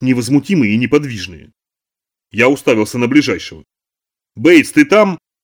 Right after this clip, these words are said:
И на случай, если нет, обратился напрямую к пехотинцу. "Ты в автономном режиме?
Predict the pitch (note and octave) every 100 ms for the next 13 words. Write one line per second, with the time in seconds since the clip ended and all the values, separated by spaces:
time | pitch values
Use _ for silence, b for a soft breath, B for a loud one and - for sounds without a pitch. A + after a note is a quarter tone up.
0 | _ _ _ _ - C3+ C#3 C3 D#3 -
1 | B2 B2+ C#3+ C#3+ F3 E3 _ _ - A#2
2 | A#2+ A#2 F3 B2 G#2+ A2+ C3+ C3 - C3+
3 | D#3 - A2+ - - _ _ _ _ _
4 | _ _ - C3+ C#3 - E3+ A3 F#3 D3
5 | B2+ A2+ E2 D2+